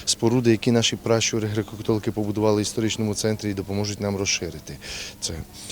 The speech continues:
е, цей проект. Є велика надія, є велика надія, що, е,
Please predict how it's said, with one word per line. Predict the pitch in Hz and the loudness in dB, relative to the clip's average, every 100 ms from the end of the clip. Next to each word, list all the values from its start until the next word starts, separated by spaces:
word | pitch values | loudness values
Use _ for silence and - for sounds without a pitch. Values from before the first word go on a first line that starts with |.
| - - - - | -12 -12 -10 -4
е, | 92 87 82 | -2 0 0
цей | 98 | 0
проект. | 92 92 92 82 80 - - - - - - - - - - | 0 2 2 2 -4 -12 -14 -16 -18 -18 -18 -18 -18 -18 -4
Є | 104 127 | 4 6
велика | 110 113 - 95 | 6 4 4 2
надія, | 95 87 101 123 123 | 2 2 0 2 0
є | 104 | 0
велика | 95 95 95 92 | 0 0 0 -2
надія, | 87 87 95 123 127 | -4 -2 -2 -2 0
що, | - 104 95 95 107 - | 0 0 -2 -2 -6 -6
е, | 98 92 92 | -4 -2 -2